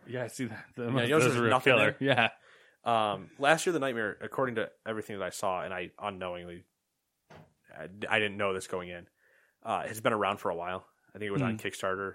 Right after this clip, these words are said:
Speaker 2: and it might have failed on Kickstarter, but now it's back. They had a big old booth.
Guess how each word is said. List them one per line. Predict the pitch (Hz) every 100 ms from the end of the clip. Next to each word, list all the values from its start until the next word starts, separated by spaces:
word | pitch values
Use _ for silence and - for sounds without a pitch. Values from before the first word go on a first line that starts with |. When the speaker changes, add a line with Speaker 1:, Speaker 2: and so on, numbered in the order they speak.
| -
Speaker 2:
and | 101
it | 92
might | 95
have | 92 92
failed | - 92 98
on | 98
Kickstarter, | - 95 - 101 95
but | 92
now | 90
it's | 85
back. | - 104 90 - _ _ _ _ _ _ _ -
They | 117
had | 101
a |
big | 92 - 113 101
old | 95 95
booth. | 98 92 92